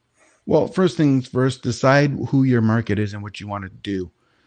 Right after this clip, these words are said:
right? Too many people try to be everything for everybody and end up being, a, a, you know, nothing to nobody. Um, so decide, figure out who is your target market, who do you wanna go after, who is your niche,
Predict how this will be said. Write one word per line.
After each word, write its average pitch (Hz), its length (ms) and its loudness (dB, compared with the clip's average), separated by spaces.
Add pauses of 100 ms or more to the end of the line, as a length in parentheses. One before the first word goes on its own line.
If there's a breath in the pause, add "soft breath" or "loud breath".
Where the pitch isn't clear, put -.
(180)
right? 113 280 2
Too - 80 2
many 143 160 4
people 135 240 0
try 127 160 0
to 127 80 4
be 117 160 0
everything 120 340 0
for 104 140 -6
everybody 120 640 0 (300)
and 113 100 0
end 117 160 4
up 110 100 2
being, 113 200 4
a, 107 80 2
a, 113 240 -8
you 113 100 -2
know, 101 160 2
nothing 107 400 2
to 98 80 0
nobody. 98 440 0 (760)
Um, 104 420 2
so 120 440 2 (340)
decide, 131 600 -2
figure 165 320 2
out 127 260 2 (320)
who 175 220 4
is 156 160 2
your 143 80 0
target 127 340 0
market, 98 400 -2
who 123 160 2
do 139 60 -2
you 127 80 0
wanna 120 220 2
go 98 200 -4
after, 107 540 -6 (380)
who 135 200 4
is 120 100 2
your 117 120 4
niche, 107 560 0